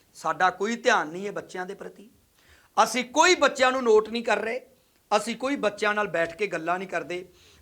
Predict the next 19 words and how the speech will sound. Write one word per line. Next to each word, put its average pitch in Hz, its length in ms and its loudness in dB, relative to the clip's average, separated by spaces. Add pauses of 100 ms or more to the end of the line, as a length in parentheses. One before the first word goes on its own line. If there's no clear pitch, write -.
(100)
ਅਸੀਂ 214 200 -4
ਕੋਈ 247 220 -4
ਬੱਚਿਆਂ 208 520 0 (920)
ਦੇ 196 160 2
ਨਾਲ, 190 340 4
ਅ, 208 920 0
ਇਸ 240 160 6
ਤਰ੍ਹਾਂ 277 260 4
ਗਾਈਡ 233 360 4
ਨਹੀਂ 285 180 0
ਕਰਦੇ 214 500 2 (140)
ਜਿਹੜੀ 240 300 2
ਗਾਈਡੈਂਸ 190 520 2 (120)
ਇਸ 202 200 0
ਉਮਰ 214 300 -4
'ਚ 220 120 -12
ਜ਼ਰੂਰੀ 175 320 -6
ਹੁੰਦੀ 175 280 -10
ਹੈ, 190 120 -10